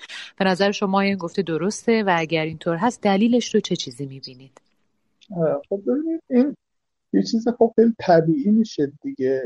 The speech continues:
Speaker 2: یعنی ببینید وقتی که من سویچ شتاب دستمه، سویچ بانک هم دستمه، خب این دوتا دیگه خیلی مستقل از هم نیستن.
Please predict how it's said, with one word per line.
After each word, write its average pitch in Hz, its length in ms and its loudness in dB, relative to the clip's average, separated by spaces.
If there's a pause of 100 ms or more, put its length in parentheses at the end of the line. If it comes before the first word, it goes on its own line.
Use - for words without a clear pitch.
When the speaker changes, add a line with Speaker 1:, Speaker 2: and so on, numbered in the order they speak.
(100)
Speaker 2:
یعنی 131 180 -8
ببینید 170 380 -6
وقتی 165 240 -6
که 165 340 2 (1200)
من 180 180 4
سویچ 180 340 2
شتاب 165 500 2
دستمه، 160 540 2
سویچ 156 440 -6 (460)
بانک 143 520 0
هم 151 200 -4
دستمه، 175 1000 -2 (220)
خب 165 200 0
این 185 120 -4
دوتا 180 260 -2
دیگه 175 440 0 (360)
خیلی 156 180 0
مستقل 147 540 0 (100)
از - 180 -6
هم 165 180 -2
نیستن. 170 500 -8